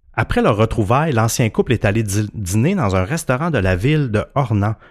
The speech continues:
qui est près de Besançon, comme on vous a dit tout à l'heure. Il dit avoir choisi ce restaurant-là, car le dimanche, selon lui, les restaurants sont fermés à Besançon.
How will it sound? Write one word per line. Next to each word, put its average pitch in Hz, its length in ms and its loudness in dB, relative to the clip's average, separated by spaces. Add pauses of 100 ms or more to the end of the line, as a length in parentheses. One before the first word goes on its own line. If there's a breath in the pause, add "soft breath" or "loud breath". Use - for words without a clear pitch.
qui 101 100 -4
est 90 40 -2
près - 200 -2
de 107 100 2
Besançon, 90 520 -2
comme 92 160 -2
on 85 60 -2
vous 80 140 -4
a 82 60 -2
dit - 140 -12
tout - 180 -8
à 87 80 -2
l'heure. 147 240 -4 (460 loud breath)
Il 104 100 0
dit 151 220 -2
avoir 165 320 0
choisi 110 480 0
ce - 160 -2
restaurant-là, 110 760 0 (320 soft breath)
car 220 220 0
le 110 100 4
dimanche, 151 640 -2
selon 101 400 0
lui, 139 220 -2 (280 soft breath)
les 113 100 4
restaurants 180 480 0
sont 98 200 -2
fermés 127 640 -2
à 80 100 0
Besançon. 87 600 -4